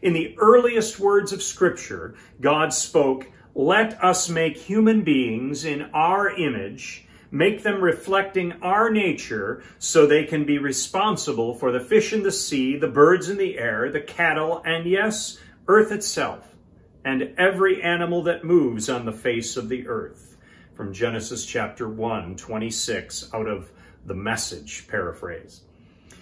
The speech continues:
Embedded in these words, friends, is the most wonderful of promises. God made us to reflect his image. No one is a god except his, in his or her own delusion.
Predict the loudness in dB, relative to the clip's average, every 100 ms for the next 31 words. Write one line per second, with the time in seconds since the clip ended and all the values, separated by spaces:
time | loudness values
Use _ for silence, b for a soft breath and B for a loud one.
0 | B -4 -2 0 2 6 8 8 4 -2
1 | -2 -2 -4 -4 -4 0 4 4 4 0
2 | -6 -2 -2 -2 -4 -6 -2 -2 -2 -4
3 | -8 -4 2 2 4 2 4 2 2 -2
4 | -2 -2 -2 -8 -12 -14 -20 -20 -20 b
5 | b b b -6 2 4 6 6 4 0
6 | 0 2 2 -2 -6 -10 -10 -10 -12 B
7 | B -6 0 2 2 0 -2 0 0 0
8 | -4 -12 -20 -20 _ _ -2 0 0 -4
9 | -2 0 0 -2 -8 -20 -20 -20 -20 -20
10 | b b b -4 4 6 6 6 4 2
11 | 4 4 4 2 0 -4 -4 -6 -4 -6
12 | -2 -2 -2 -8 0 8 8 6 -8 -6
13 | -4 0 4 4 4 2 4 4 2 2
14 | 2 2 4 2 2 -2 -4